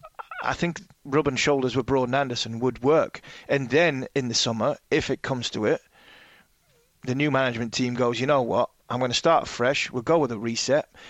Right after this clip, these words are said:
and then we'll, we'll go without Broad and Anderson and see where we go, we go there." So we start from,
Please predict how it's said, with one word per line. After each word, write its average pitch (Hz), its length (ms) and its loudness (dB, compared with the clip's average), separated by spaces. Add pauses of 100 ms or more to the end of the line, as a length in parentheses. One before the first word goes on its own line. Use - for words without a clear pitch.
(280)
and 139 220 0
then 147 160 2
we'll, 147 300 4
we'll 147 220 2
go 156 240 4
without 147 440 4
Broad 143 240 4
and 143 60 0
Anderson 147 380 0
and 143 120 -2
see 151 180 2
where 143 140 4
we 143 100 2
go, 139 360 2 (200)
we 139 200 -2
go 139 260 2
there." 131 340 2
So 127 320 2
we 123 180 -6
start 139 380 2
from, 139 340 -2